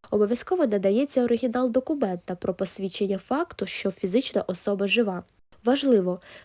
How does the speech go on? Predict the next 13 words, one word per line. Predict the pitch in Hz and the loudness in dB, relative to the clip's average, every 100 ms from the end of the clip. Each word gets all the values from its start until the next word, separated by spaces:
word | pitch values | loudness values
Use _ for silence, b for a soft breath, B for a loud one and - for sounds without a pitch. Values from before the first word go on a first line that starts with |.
| B | B
копії | 311 302 214 | -2 0 0
зазначених | 196 226 233 214 196 196 196 | 2 2 2 0 0 -4 -2
документів | 214 - 233 302 349 - 196 | -4 -4 -2 -2 -2 -2 -2
мають | 220 226 220 | 0 -2 -2
бути | 233 233 214 | -2 0 2
завірені | 240 262 349 240 190 | 4 4 2 2 0
дипломатичним | 185 - 196 190 - - - 202 | -4 -4 -4 -2 -4 -4 -4 -4
представництвом | - - 277 254 196 180 - 185 - - | -6 -4 -2 -2 -2 -4 -6 -6 -6 -8
чи | - | -6
консульською | - - 233 - 208 - 196 | -4 -2 -2 -2 -4 -2 -4
установою, | 196 - 196 190 196 196 196 - B B | -4 -4 -2 0 0 0 -4 -6 B B
чи | - - 302 | -8 -2 2
нотаріально. | 262 196 190 190 190 190 | 2 0 -2 -2 -2 -4